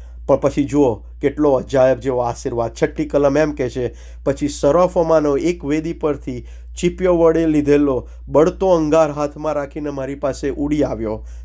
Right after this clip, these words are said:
તેણે મારા મુખને તે અડકાડીને કહ્યું કે, 'જો, આ તારા હોઠને અડક્યો છું, એટલે તારો દોષ દૂર, દૂર કરવામાં આવ્યો છે અને તારા પાપનું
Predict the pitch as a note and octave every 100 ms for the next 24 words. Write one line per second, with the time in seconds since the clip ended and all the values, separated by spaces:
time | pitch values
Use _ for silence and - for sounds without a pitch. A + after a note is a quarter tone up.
0 | - C3+ C3 C3 C3 B2+ D#3+ F3 E3+ E3
1 | E3 D3+ D3+ D3+ D#3 D#3 D3+ C3 G#2+ G#2+
2 | - - - C3+ A2 C#3+ D#3 G2+ - -
3 | - C3 C3+ B2+ G#2+ C#3+ D#3 D#3 D#3+ D#3
4 | D#3 D3+ C3+ A#2 A2+ G2+ - - C3 C3
5 | C#3 C#3 C3 D3+ E3 D#3 - C3 C#3 F#3
6 | E3 - - D3+ C#3 F3 G#3 D#3 D#3+ C3+
7 | C#3 C3 A#2 A#2+ A#2 A#2 A2+ - - -
8 | C3+ B2+ C#3 C3 B2 - D#3+ E3 C3+ B2
9 | A#2